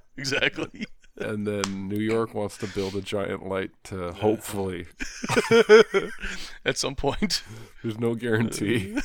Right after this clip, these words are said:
Speaker 1: <laughs>
Speaker 2: we can use this light, but we'll dump some money into it.
Speaker 1: Uh, <laughs> exactly.
Speaker 2: And I know,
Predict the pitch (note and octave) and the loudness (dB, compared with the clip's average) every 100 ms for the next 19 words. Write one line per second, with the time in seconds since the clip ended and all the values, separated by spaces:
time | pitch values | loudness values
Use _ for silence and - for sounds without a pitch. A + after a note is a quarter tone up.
0 | - F#3+ - F3 - G#3+ F3+ - F#3 - | 4 4 4 -2 2 2 2 -4 -10 -14
1 | - - - - - C3+ B2 B2 C3+ C#3 | -20 -20 -16 -14 -6 -4 -2 0 4 4
2 | C3 A2+ G#2+ - G2+ G#2 - F#4 - F#4 | 4 0 -2 0 2 2 4 2 2 -4
3 | - - - - - C#3 C#4 - A#2+ B2 | -4 -18 -20 -12 -12 -10 -14 -6 -2 0
4 | A#2 A#2 G#2 - G2+ G2+ G2+ G2+ G2+ G#2 | 2 0 0 -6 -6 -4 -2 -2 0 0
5 | - - - - - - - - - F#4+ | -2 -2 -2 -2 -2 4 4 4 0 0
6 | - - - - - - - - - - | -4 -12 -16 -16 -18 -20 -20 -20 -20 -20
7 | - - - - E3+ - D#3 C#3 A#2 A2+ | -20 -18 -18 -4 -4 -2 0 0 0 -2
8 | A#2+ | -2